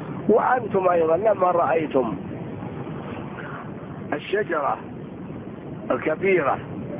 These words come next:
مثل الشجرة التي يعظمها المشركون، طلبتم أن يجعل لكم مثلها، فأنتم مثلهم. "لتتبعن سنن من كان قبلكم حذو القدة بالقدة". يعني إذا ما، إذا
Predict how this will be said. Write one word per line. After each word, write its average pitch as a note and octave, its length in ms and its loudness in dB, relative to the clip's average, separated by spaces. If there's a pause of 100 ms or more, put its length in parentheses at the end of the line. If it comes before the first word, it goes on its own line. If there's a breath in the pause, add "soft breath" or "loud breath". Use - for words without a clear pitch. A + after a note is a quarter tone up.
مثل F#3 360 6
الشجرة D#3+ 440 4
التي D#3 320 4
يعظمها D#3 600 4
المشركون، D3+ 680 6 (340)
طلبتم F#3 520 4
أن E3+ 160 4
يجعل D#3 360 4
لكم C#3 280 2
مثلها، A#2+ 280 2 (300)
فأنتم A3+ 520 2
مثلهم. F#3+ 400 4 (3250)
"لتتبعن E3 920 2
سنن D#3 380 2
من C#3 140 0
كان C#3 280 0
قبلكم C3+ 560 -2
حذو A3 360 2
القدة F#3 560 2
بالقدة". C#3+ 460 0
يعني C4 480 2
إذا A3+ 120 4
ما، G#3 220 2
إذا F3 320 4